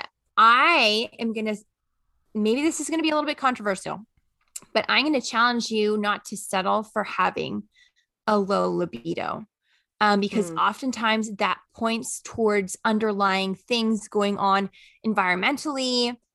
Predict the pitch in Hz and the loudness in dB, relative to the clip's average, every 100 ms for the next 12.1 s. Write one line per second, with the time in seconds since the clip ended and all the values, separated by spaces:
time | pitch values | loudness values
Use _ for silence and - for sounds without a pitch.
0 | _ - 208 247 254 - 254 240 233 226 | _ -2 2 2 2 -2 -4 -2 0 0
1 | 220 214 - 359 254 220 233 240 226 220 | -2 -4 -8 -4 -2 -4 -2 2 4 4
2 | 220 214 202 202 190 - 302 - 247 226 | 2 0 -4 -6 -6 -4 -2 -2 -2 0
3 | 220 208 208 - _ _ 202 202 202 202 | 0 0 -2 -8 _ _ 0 2 4 2
4 | 226 233 214 - 214 196 175 180 - - | 2 0 0 0 -2 2 2 2 0 -10
5 | - _ - - 240 233 - 196 262 370 | -18 _ -18 -2 2 2 2 0 2 2
6 | 240 214 - 254 330 - 214 202 175 196 | 0 -4 -4 -2 -2 -4 -2 2 2 0
7 | 190 - - 226 233 240 294 220 233 233 | -4 -10 -8 -4 -2 0 0 2 2 0
8 | - 202 196 - 285 320 - - _ 240 | -2 0 0 -2 -4 -6 -6 -14 _ 4
9 | 233 233 233 320 339 - 320 - - 202 | 6 6 2 0 -2 0 -2 -2 0 2
10 | 214 254 240 - 226 220 247 220 214 214 | 2 -2 -8 -4 -2 -2 -2 -2 -2 -4
11 | 233 220 - 202 208 220 233 190 175 240 | -6 -6 0 2 0 -4 -4 -2 0 0